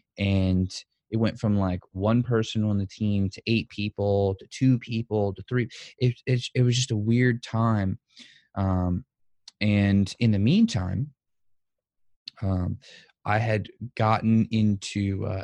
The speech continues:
into, into this mindset of, "I want passive income,"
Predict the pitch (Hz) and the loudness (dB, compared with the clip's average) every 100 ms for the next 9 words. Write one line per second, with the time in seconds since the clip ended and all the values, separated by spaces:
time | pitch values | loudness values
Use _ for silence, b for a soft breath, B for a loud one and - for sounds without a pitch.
0 | - 107 - 101 95 110 98 95 98 - | -8 -12 -10 -12 -10 -8 -6 -4 -6 -6
1 | - _ _ _ _ _ - 92 135 170 | -10 _ _ _ _ _ -8 0 0 0
2 | 104 92 98 95 98 - - 101 104 101 | -2 -6 -6 -6 -8 -12 -6 -2 0 0
3 | 98 95 - 92 90 - 92 90 - - | -2 -4 -6 -8 -8 -10 -12 -12 -14 -20